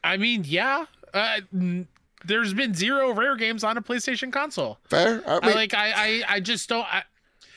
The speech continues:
Speaker 1: that's a really, like, narrow-minded, short-sighted thing, but just, like,
Speaker 2: Not
Speaker 1: I
Speaker 2: something
Speaker 1: just
Speaker 2: I'd
Speaker 1: don't
Speaker 2: like to
Speaker 1: see
Speaker 2: see.
Speaker 1: it.
Speaker 2: All right.
Speaker 1: I'm not saying I wouldn't like to see it. I'm
Speaker 2: Yeah.
Speaker 1: just saying I, it'd be weird.
Speaker 2: Yeah.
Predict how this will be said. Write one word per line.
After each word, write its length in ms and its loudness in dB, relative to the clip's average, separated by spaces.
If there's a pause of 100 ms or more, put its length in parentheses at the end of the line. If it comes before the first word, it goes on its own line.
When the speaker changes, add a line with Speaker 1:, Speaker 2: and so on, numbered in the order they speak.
(160)
Speaker 1:
that's 160 -2
a 80 2
really, 380 2
like, 180 2
narrow-minded, 800 0
short-sighted 560 -2
thing, 260 -2
but 120 -6
just, 260 -8
like, 300 -2
Speaker 2:
Not 80 -2
Speaker 1:
I 80 2
Speaker 2:
something 240 -4
Speaker 1:
just 100 -6
Speaker 2:
I'd 60 -2
Speaker 1:
don't 100 0
Speaker 2:
like 140 -8
to 80 -8
Speaker 1:
see 220 -4
Speaker 2:
see. 20 -
Speaker 1:
it. 160 -8 (840)
Speaker 2:
All 80 -2
right. 200 2
Speaker 1:
I'm 100 -4
not 180 0
saying 220 0
I 80 2
wouldn't 320 0
like 180 -2
to 80 -10
see 220 -4
it. 180 -4 (100)
I'm 140 0
Speaker 2:
Yeah. 60 0
Speaker 1:
just 140 -2
saying 180 -2
I, 300 0 (640)
it'd 160 -2
be 160 0
weird. 500 -4 (300)
Speaker 2:
Yeah. 120 -6